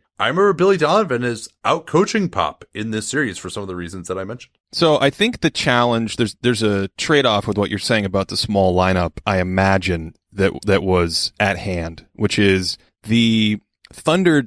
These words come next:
Speaker 2: that Thunder team in sixteen didn't have great spacing. And so you could, you could kind of sink more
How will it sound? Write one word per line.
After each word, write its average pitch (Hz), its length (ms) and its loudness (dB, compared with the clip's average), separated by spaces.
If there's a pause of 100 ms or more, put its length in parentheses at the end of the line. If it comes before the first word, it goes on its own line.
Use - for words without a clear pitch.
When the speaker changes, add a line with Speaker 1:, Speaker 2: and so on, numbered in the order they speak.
(180)
Speaker 2:
that 143 220 0
Thunder 156 360 2
team 113 560 -2
in 107 140 -2
sixteen 110 640 -4
didn't 120 260 0
have 101 320 -2
great 98 260 -4
spacing. - 560 -8 (220)
And 110 180 0
so 110 580 4
you 120 220 0
could, 113 500 2 (220)
you 123 160 0
could 117 220 0
kind 147 240 0
of 113 320 0
sink - 560 -2
more 120 600 2